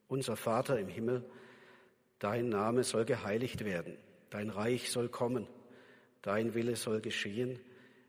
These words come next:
wie er im Himmel geschieht, so soll er auch auf der Erde Wirklichkeit werden.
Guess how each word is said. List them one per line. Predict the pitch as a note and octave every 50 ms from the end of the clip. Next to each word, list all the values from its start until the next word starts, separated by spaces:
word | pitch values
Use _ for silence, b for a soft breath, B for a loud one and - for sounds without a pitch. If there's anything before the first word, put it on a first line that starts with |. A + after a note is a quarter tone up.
| B B B
wie | A2+ A2 A2+ C3+ -
er | B2+ B2+ -
im | C3 A#2 G#2+
Himmel | G2+ A2+ A2 B2 C3 B2+ B2 B2+
geschieht, | - B2+ B2 - - - A2+ A2+ B2 - - - - - - - -
so | - - - A2+ G#2+ A2 C3
soll | C3 - - A2+ A2
er | A2 A2+ -
auch | F2+ G2+ - -
auf | A2+ - -
der | - G#2+ - -
Erde | G2 G#2 G2 F#2+ - A2+ G2 F#2+ - G2+
Wirklichkeit | G2+ G2 - - - G2 - - - - F#2+ F2 E2+ - - -
werden. | F2 E2 D#2 - E2 -